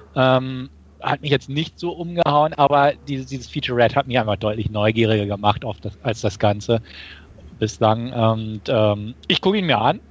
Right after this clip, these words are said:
Ich bin, bin gespannt drauf. Ähm, haut mich jetzt nicht so um, könnte aber besser werden, wenn sie ein bisschen anderes Material raushängen lassen.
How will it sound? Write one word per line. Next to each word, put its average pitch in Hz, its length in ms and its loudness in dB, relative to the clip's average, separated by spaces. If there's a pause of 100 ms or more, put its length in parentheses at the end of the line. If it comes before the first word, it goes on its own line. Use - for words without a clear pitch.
Ich 135 120 -12
bin, 135 340 -6
bin 127 180 -4
gespannt 127 500 2
drauf. 135 260 6 (320)
Ähm, 110 580 -4 (340)
haut - 280 0
mich 165 140 0
jetzt 147 220 0
nicht 156 260 -2
so 190 160 0
um, 185 440 -2
könnte 147 460 0
aber 120 360 2
besser 110 500 0
werden, 101 340 0
wenn 104 120 -8
sie 107 60 -6
ein 101 60 -8
bisschen 101 340 -4 (460)
anderes 127 300 0
Material 110 540 2
raushängen 95 600 -6
lassen. 104 340 -6